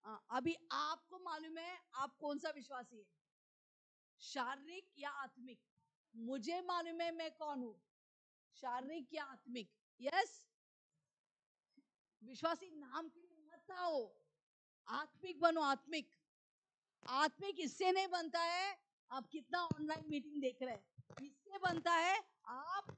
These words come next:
वचन कितना आप खुद पढ़ते हैं, खुद स्तुति आराधना करते हैं, वचन पढ़ते हैं, कलीसिया में आता है, इससे आप आत्मिक बनता है।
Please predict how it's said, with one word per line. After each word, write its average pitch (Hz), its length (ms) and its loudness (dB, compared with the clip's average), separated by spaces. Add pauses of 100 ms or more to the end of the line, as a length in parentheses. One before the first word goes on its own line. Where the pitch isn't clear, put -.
वचन 254 340 -2
कितना 320 280 -8
आप 269 320 -2
खुद 349 200 -6
पढ़ते 311 400 2
हैं, 311 380 0 (340)
खुद 370 160 -8
स्तुति 339 360 -8
आराधना 311 480 6
करते 294 340 0
हैं, 294 280 -2 (320)
वचन 262 360 -8
पढ़ते 285 320 0
हैं, 294 280 -4 (200)
कलीसिया 269 360 -8
में 311 140 -4
आता 285 340 0
है, 285 320 0 (380)
इससे 311 260 -4
आप 381 240 4
आत्मिक 330 380 0
बनता 254 300 2
है। 214 140 -10